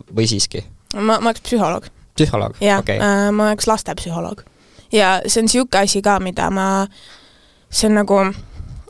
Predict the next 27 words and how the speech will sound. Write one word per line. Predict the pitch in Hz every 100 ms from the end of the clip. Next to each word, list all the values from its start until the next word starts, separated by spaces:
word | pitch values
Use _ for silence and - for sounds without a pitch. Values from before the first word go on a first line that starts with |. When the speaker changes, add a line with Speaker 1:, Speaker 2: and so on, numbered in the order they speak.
| -
Speaker 2:
võib-olla | 240 233 220 190 196 -
kui | 202 196 190 202
mingi | 208 202 196
hetk | 190 -
ma | 208 196
tunnen, | 196 190 190
et | 202
ma | 190
olen | 190
tüdinud | 269 294 277 247
sellest, | 233 220 - - 226
äh, | 214 208
sotsiaalmeedia | 208 208 - 214 214 214 208 208
ja | 214 208 208
avaliku | 208 208 208
elu | 202 202
ja | 202
mida | 202 202
iganes, | 196 202 -
kõik | 202
sellest | - 190 -
valdkonnast, | 311 - 233 226 - - - - - -
siis, | - 214 202 - 202
äh, | 196 202 190 -
mingi | 208 208 190
hetk | 190 -
ma, | 190